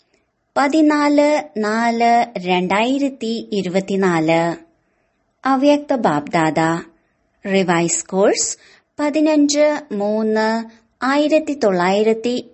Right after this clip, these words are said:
തൊണ്ണൂറ്റി ഒമ്പത്. മുരളിയുടെ ടൈറ്റിലാണ് കർമാതീത അവസ്ഥ വരെ എത്തുന്നതിന് കൺട്രോളിംഗ് പവർ, അതായത് നിയന്ത്രണ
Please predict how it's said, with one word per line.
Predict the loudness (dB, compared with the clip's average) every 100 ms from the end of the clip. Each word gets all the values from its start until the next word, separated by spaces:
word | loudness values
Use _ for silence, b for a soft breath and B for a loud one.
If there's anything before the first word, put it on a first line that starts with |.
| -2
തൊണ്ണൂറ്റി | 0 2 0 -2 -6 -2
ഒമ്പത്. | -2 0 0 2 2 2 -2 _ _ _ _ _ _ _ _
മുരളിയുടെ | -2 0 2 2 2 0 0 0
ടൈറ്റിലാണ് | 0 0 0 2 2 4 2 0 B B B _ 0
കർമാതീത | 0 4 4 2 2 -2 0
അവസ്ഥ | -2 -2 -4 -4 -4
വരെ | -4 -2 -2 -4 -6
എത്തുന്നതിന് | -8 -6 -2 -2 0 0 0 -2 B B B _ -4
കൺട്രോളിംഗ് | -2 0 2 2 4 4 2
പവർ, | 2 0 0 -2 -8 b b _
അതായത് | -4 -2 -2 -2 0 0 2
നിയന്ത്രണ | 2 4 2 2 2